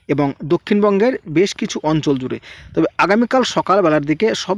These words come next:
থেকে বেশি একটু মেঘাচ্ছন্ন থাকছে মালদা, পুরুলিয়া, শিলিগুড়ি, আলিপুরদুয়ার এবং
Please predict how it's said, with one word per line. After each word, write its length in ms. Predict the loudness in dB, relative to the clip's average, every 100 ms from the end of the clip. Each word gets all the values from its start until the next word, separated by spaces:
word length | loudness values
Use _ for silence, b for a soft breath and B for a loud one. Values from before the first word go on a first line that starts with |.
| -2
থেকে 200 | -2 0
বেশি 300 | -2 -4 -6 -4
একটু 220 | -4 -2
মেঘাচ্ছন্ন 420 | -4 -4 -4 -6
থাকছে 280 | -2 -4 -2
মালদা, 380 | 0 2 2 0
পুরুলিয়া, 480 | 0 -2 -2 -2 -2
শিলিগুড়ি, 480 | -2 -4 -6 -2 -4 0
আলিপুরদুয়ার 680 | 0 0 0 -2 0 0 -2 B B B B -6
এবং 260 | -2 0